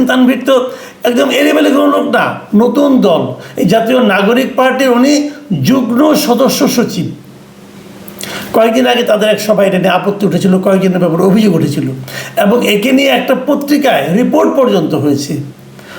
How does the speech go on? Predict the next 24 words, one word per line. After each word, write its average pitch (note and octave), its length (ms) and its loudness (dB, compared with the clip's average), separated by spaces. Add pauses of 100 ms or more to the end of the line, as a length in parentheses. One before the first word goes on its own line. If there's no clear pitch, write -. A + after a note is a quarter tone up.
(120)
ওনার C4 260 2
বিরুদ্ধে C#4+ 320 0
অভিযোগ C4 300 2
ছিল - 100 2 (120)
সুনির্দিষ্ট - 440 2 (160)
দুটো, C#4+ 200 2 (140)
একটা F#3 240 -2
হলো C#4 160 4 (720)
যে A3+ 120 4 (600)
পাঠ্য G#3+ 220 0 (140)
বইয়ের C4 320 2 (380)
ক্ষেত্রে A#3+ 340 -2
ওইখানে B3 300 2
উনি A#3+ 140 2
একটা G#3 200 -2
দুর্নীতিতে G#3+ 440 2 (460)
কিছু F#3+ 160 2 (140)
তদবিরবাজি F#3 580 2
করেছেন, F3+ 280 0 (260)
আরেকটা G3 300 0
হলো B3 120 2 (680)
ডিসি B3 300 2 (120)
বদলির C4+ 400 2
ক্ষেত্রেও B3+ 400 0